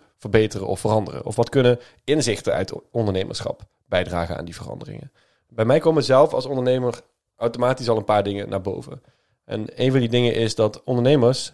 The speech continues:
heel hard afrekenbaar zijn op cijfers, ook omdat ze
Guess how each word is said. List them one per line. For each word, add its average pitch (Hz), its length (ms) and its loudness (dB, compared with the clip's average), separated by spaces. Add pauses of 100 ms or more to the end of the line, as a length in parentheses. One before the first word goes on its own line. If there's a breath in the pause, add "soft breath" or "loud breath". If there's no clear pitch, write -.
(140)
heel 139 220 2
hard 123 240 4
afrekenbaar 113 680 0
zijn 98 260 -4
op 113 160 -8
cijfers, 127 640 -2 (360 soft breath)
ook 151 160 0
omdat 127 200 2
ze 113 180 -2